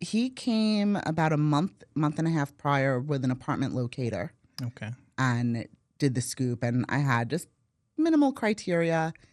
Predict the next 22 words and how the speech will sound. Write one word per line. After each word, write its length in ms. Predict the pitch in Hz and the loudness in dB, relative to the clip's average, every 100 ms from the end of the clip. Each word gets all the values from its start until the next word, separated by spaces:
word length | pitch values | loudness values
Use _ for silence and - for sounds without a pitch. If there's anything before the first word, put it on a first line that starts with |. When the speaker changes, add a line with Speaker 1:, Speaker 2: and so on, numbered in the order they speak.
| _ _ _ | _ _ _
Speaker 1:
I'm 100 | 220 | 2
a 40 | 226 | 4
nine 220 | 185 170 | 4 4
eleven 260 | 160 147 156 | 4 4 2
survivor, 600 | 165 147 135 135 131 135 | 0 2 2 4 2 0
so 140 | - | 0
I 80 | 127 | 0
did 180 | 123 120 | 0 0
not 260 | 127 120 - | 2 2 0
wanna 280 | 131 123 117 | 2 2 0
be 480 | 139 127 123 123 - _ _ _ _ - | 0 0 0 -4 -8 _ _ _ _ -2
near 400 | 139 143 135 - | 4 4 4 2
an 140 | 127 - | 0 0
airport 500 | 131 123 - 143 - _ _ _ | -4 -4 0 0 0 _ _ _
at 160 | 123 127 | 0 4
Speaker 2:
Mm-hmm. 80 | 123 | 6
Speaker 1:
all 220 | 123 240 - - | 4 2 -10 -6
with 200 | 147 - | -4 -2
planes 320 | 147 131 127 | 0 2 0
flying 260 | - 131 120 | -2 0 0
above 240 | 113 120 | 0 0
me. 240 | 180 220 | -2 -2